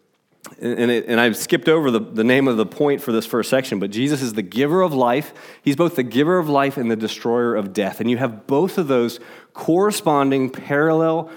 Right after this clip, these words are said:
realities represented together in this incredible statement. "I am the resurrection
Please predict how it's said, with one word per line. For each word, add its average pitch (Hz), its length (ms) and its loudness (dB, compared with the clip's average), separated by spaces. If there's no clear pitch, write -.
realities 120 720 2
represented 113 760 0
together 107 460 -2
in 104 160 -2
this 104 160 -4
incredible 98 560 -4
statement. 85 500 -8
"I 117 260 2
am 123 260 0
the 135 100 2
resurrection 135 800 0